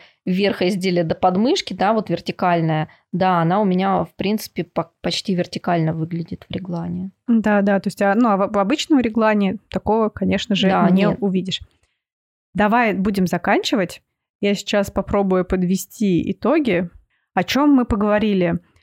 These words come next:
Speaker 2: О том, что пряжу стоит выбирать аккуратно, чтобы она держала форму, держала полотно, чтобы она не струилась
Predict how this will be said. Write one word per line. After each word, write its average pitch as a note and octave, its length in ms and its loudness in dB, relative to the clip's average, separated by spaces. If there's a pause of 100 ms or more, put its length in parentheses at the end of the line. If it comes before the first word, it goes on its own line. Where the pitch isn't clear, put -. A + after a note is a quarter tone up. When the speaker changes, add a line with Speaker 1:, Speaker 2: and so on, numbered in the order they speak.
(140)
Speaker 2:
О F#3 80 -2
том, B3 320 2
что G#3+ 460 0
пряжу G3 600 0
стоит F3+ 440 -4
выбирать F3+ 400 0
аккуратно, F3 540 0
чтобы F#3 420 -2
она F#3 340 2
держала F3+ 720 2
форму, G3+ 540 0
держала F3 400 0
полотно, F3+ 640 0
чтобы F#3 320 -2
она F#3 240 2
не F#3 220 0
струилась A3+ 800 0